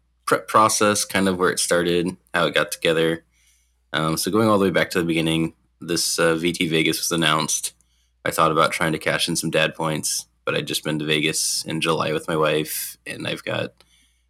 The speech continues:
a less than two-month-old at the time that Vegas happened. So, yeah, I was out of the running.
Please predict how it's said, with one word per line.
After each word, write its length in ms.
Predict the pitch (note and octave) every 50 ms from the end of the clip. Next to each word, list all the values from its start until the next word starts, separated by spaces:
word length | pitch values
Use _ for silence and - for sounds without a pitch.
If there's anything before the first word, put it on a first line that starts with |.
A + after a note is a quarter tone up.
| _ _ -
a 60 | E2+
less 240 | D#2+ E2 E2 - -
than 120 | E2+ D#2+
two-month-old 680 | - - F2 E2 D#2 D#2 D#2+ - E2 D2+ D#2 D#2 D#2 - - _ _ _ _ _ _ _
at 100 | - -
the 80 | - E2+
time 280 | - - D2+ D2+ D#2
that 180 | D2+ D#2 - -
Vegas 300 | E2+ E2 D#2 D2+ D#2 -
happened. 340 | - D2 - - D#2 D#2+ D#2+
So, 480 | - - - - - - - - - - -
yeah, 260 | - - - - - - _ -
I 80 | F#2+ F#2+
was 140 | F#2+ F2+
out 120 | F2+ F2+ F2
of 60 | F2
the 80 | E2+ E2+
running. 380 | E2+ E2 D#2+ E2 E2+ F2 -